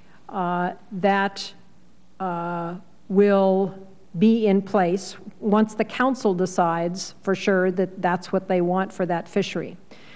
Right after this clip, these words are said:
So the requests for the funding in this year's budget are to go for those fisheries where councils have decided, the fishermen included, that that's the kind of management system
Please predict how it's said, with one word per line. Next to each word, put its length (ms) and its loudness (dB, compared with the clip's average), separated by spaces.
So 480 2
the 200 0
requests 680 -2
for 420 2
the 100 -4
funding 800 0
in 160 0
this 240 2
year's 200 2
budget 600 -2
are 160 2
to 160 -4
go 560 2
for 720 2
those 600 2
fisheries 760 -2
where 500 4
councils 600 -2
have 260 0
decided, 680 -2
the 60 -6
fishermen 480 2
included, 600 2
that 220 -6
that's 300 0
the 120 -6
kind 320 -2
of 160 -6
management 600 0
system 640 -4